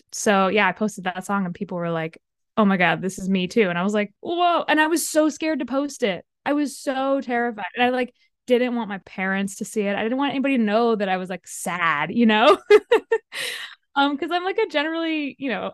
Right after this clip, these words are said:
outwardly happy person. It, it was very nerve-wracking for me to post that. But when I saw people responding to it, I was like, "Whoa." That was my first inkling of, like,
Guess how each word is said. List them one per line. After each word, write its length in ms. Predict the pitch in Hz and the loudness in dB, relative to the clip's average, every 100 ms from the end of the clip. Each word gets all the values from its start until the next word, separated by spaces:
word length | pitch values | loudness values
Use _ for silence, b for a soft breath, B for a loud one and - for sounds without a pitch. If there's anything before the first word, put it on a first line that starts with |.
| - | -4
outwardly 640 | 220 233 247 240 226 226 | -4 -2 -2 -2 0 0
happy 400 | 208 190 196 220 | 0 0 0 -4
person. 600 | 202 185 202 185 165 170 - - | -6 -8 -8 -8 -6 -8 -4 2
It, 160 | 247 - | 2 4
it 160 | 233 | 4
was 240 | 226 196 220 _ 226 | 4 2 -2 _ -6
very 720 | 190 196 196 247 240 233 220 | -4 0 4 6 6 4 4
nerve-wracking 640 | 196 185 175 170 165 185 | 0 -2 -4 -6 -8 -12
for 120 | - | -8
me 80 | 180 | -6
to 60 | 170 | -6
post 340 | 180 180 - | -6 -8 -4
that. 300 | - 104 - | -2 -2 -4
But 320 | 202 226 202 | -2 0 2
when 140 | 196 208 | 4 4
I 80 | 190 | 2
saw 200 | 196 190 | 0 0
people 240 | 208 196 | -2 -4
responding 380 | 175 - 180 180 | -6 -4 -4 -4
to 120 | 190 | -8
it, 40 | - | -10
I 60 | |
was 100 | 180 | -12
like, 120 | 190 - | -14 -6
"Whoa." 840 | 220 247 269 285 262 247 240 220 | 0 4 6 8 8 8 8 6
That 140 | 208 262 | 6 4
was 100 | 269 | 4
my 100 | 247 | 4
first 380 | - 247 233 | 4 2 4
inkling 300 | 226 220 214 | 2 0 0
of, 100 | 180 | -2
like, 140 | 180 | -8